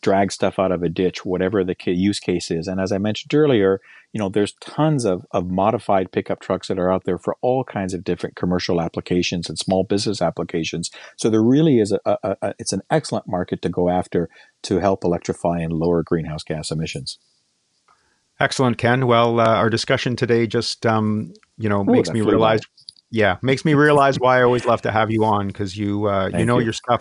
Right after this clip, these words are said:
Speaker 2: inside and out, and, uh, you, you always cover the bases. So, um, really appreciate you coming on and your expertise. And, uh, listeners out there, keep listening. In season four, we'll have Ken back.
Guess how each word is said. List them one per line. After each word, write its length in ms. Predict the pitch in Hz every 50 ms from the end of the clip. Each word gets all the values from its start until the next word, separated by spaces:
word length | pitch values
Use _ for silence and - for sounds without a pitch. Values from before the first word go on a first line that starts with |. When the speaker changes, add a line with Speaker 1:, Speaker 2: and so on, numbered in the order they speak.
| _ -
Speaker 2:
inside 340 | 113 117 - - 113 110 107
and 100 | 104 104
out, 220 | 104 101 95 95
and, 260 | 101 98 95 98 92 101
uh, 260 | 101 98 98 98 101 -
you, 280 | - 107 101 98 101 -
you 220 | - 107 101 101
always 340 | - - 113 110 113 110 107
cover 240 | - - 120 107 107
the 80 | 101 98
bases. 420 | 101 104 98 95 - - 101 -
So, 380 | - - - 101 98 98 101 101
um, 300 | 98 95 98 98 - - _ -
really 240 | 123 127 135 139
appreciate 440 | 135 131 - 139 120 - - 120 117
you 100 | - 113
coming 260 | - 113 107 110 107
on 180 | 104 107 107 107
and 80 | 104 107
your 120 | 107 107
expertise. 720 | 104 - - - 107 - - - 107 107 113 110 104 -
And, 320 | 101 98 98 98 98 98 -
uh, 260 | 98 98 98 98 95 - _ _ _ _ _ _ _ _ _ _ _ _ _ _ _ _ _ _ _ -
listeners 380 | 127 131 - - 139 131 113
out 160 | 131 131 120 -
there, 340 | 127 127 127 123 120 107 - _ _ _ _ _ _ _ _ -
keep 200 | - 135 - -
listening. 360 | 135 123 - - 127 123 120
In 100 | 110 101
season 300 | - - 117 104 113 104
four, 260 | - - 104 110 107
we'll 140 | 104 95 87
have 240 | - 110 104 95 -
Ken 180 | - 101 98
back. 320 | 95 92 85 85 - -